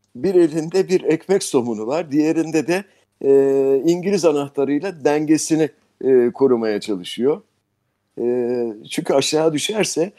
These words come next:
onu bekleyen tehlike, e, alev falan değil, e, sivri kazıklar da yok. Aşağıda onun düşmesini zıplaşarak bekleyen yüzlerce küçük minik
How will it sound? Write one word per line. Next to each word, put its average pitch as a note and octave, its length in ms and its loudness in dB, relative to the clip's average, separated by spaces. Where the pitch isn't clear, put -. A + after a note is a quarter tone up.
onu D3+ 260 0
bekleyen D3+ 500 2
tehlike, D3 560 0
e, F3 280 -2
alev D3+ 280 4
falan D3+ 460 2
değil, E3 300 2
e, C3 140 0
sivri C#3+ 340 0
kazıklar D#3 580 2
da C3+ 80 2
yok. E3 340 -2
Aşağıda D3+ 500 0
onun D#3+ 180 -4
düşmesini D3+ 680 -2
zıplaşarak D#3+ 840 -2
bekleyen D#3 540 0
yüzlerce D3+ 720 -2
küçük E3 420 -12
minik D#3+ 380 -8